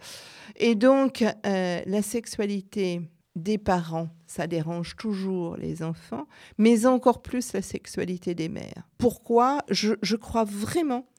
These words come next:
que, euh, la sexualité masculine, du fait du pénis extérieur, reste quelque chose d'assez extérieur à la personne. La sexualité féminine,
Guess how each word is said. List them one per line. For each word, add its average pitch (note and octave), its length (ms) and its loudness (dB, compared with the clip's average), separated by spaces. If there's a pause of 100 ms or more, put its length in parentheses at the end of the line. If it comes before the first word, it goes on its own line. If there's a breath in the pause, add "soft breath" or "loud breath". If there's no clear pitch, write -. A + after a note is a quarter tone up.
(400 soft breath)
que, A#3+ 460 -2
euh, G3 540 0
la G#3 140 2
sexualité A#3 760 0
masculine, G#3 880 -4
du G3+ 160 -2
fait - 680 0 (560)
du F#3+ 160 -8
pénis G#3 500 -2
extérieur, F#3+ 1120 -4 (380 soft breath)
reste A3+ 680 -2 (200)
quelque A3+ 360 -2
chose A3+ 460 -2 (280 soft breath)
d'assez G3 580 -2 (100)
extérieur G3+ 760 -2
à - 60 -6
la F#3 100 -4
personne. - 480 -10 (420 soft breath)
La F#3 100 -2
sexualité A3 720 -2
féminine, G3+ 720 -4